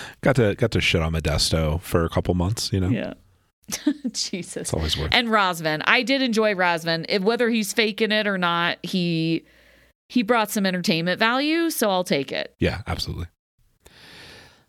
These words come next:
Speaker 1: All right, guys.
Speaker 2: We're starting a new season.
Speaker 1: Yeah.
Speaker 2: What do you think?
Speaker 1: I'm,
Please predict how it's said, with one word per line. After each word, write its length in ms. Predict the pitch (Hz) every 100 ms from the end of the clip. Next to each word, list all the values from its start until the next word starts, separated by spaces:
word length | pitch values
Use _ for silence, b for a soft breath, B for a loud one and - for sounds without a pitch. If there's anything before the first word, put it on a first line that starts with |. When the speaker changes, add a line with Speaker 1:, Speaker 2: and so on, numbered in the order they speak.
| _ -
Speaker 1:
All 60 | 95
right, 120 | 139
guys. 240 | 104 123
Speaker 2:
We're 80 | 196
starting 300 | 196 269 453
a 40 | 427
new 140 | 320
season. 520 | - 233 320 370 180
Speaker 1:
Yeah. 80 | 90
Speaker 2:
What 80 | 131
do 60 | 339
you 80 | 370
think? 600 | 202 311 523 180 - - -
Speaker 1:
I'm, 240 | - 175